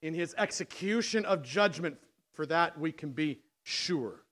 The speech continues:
<coughs> The punishment always fits the crime, would be the way to say it. Uh, even for those of us who have trusted in Christ, the punishment still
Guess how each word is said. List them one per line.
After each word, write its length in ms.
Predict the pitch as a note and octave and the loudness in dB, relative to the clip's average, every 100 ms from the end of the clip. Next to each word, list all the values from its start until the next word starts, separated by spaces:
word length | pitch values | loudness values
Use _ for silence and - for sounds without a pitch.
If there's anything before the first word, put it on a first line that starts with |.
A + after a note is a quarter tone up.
| _ _ _ _ _ _ _ _ _ _ _ _ _ - | _ _ _ _ _ _ _ _ _ _ _ _ _ 0
<coughs> 60 | - - - - - G#3+ F#3 D#3+ - _ _ _ _ _ _ _ _ _ _ _ - | 4 4 2 -2 -8 -8 -8 -10 -16 _ _ _ _ _ _ _ _ _ _ _ -6
The 100 | E3 | -6
punishment 560 | - B3 B3 - G#3+ - | 6 8 8 4 0 4
always 400 | A3 A#3 A3 - | 6 6 4 4
fits 240 | A#3 A3 | 4 4
the 80 | E3+ | -8
crime, 340 | - D#3+ G#2+ - _ _ _ _ _ _ _ _ - | -6 -6 -6 -12 _ _ _ _ _ _ _ _ -18
would 80 | A#2 | -8
be 220 | A#2+ G#2 _ _ | -8 -10 _ _
the 40 | B2+ | -6
way 140 | C3 | -4
to 60 | A#2 | -4
say 260 | - D3+ | 2 2
it. 180 | E3 - _ _ _ _ _ _ _ - - _ _ _ _ _ _ _ F3 | 2 -4 _ _ _ _ _ _ _ -20 -20 _ _ _ _ _ _ _ 2
Uh, 160 | D#3+ D#3+ | 2 4
even 320 | G#3+ B3 A3+ | 6 6 6
for 120 | G#3+ | 6
those 300 | G#3+ A3+ F#3+ | 12 12 12
of 80 | G3+ | 8
us 200 | F#3+ - | 8 8
who 100 | G#3 | 6
have 120 | E3 | 6
trusted 480 | - - C4 - G3+ | 4 -2 -6 -4 -4
in 220 | D#3+ D#3+ | -4 -8
Christ, 800 | - A#3+ B3 F3+ B2+ - - _ _ _ _ _ _ _ _ _ _ _ _ - | -8 -8 -4 -6 -6 -18 -20 _ _ _ _ _ _ _ _ _ _ _ _ -10
the 140 | D#3+ | -10
punishment 680 | - B3+ B3 - F#3+ F3+ - | 0 2 2 0 -2 -2 0
still 680 | - - A#3+ A#3 G3 E3+ | -2 4 10 12 12 6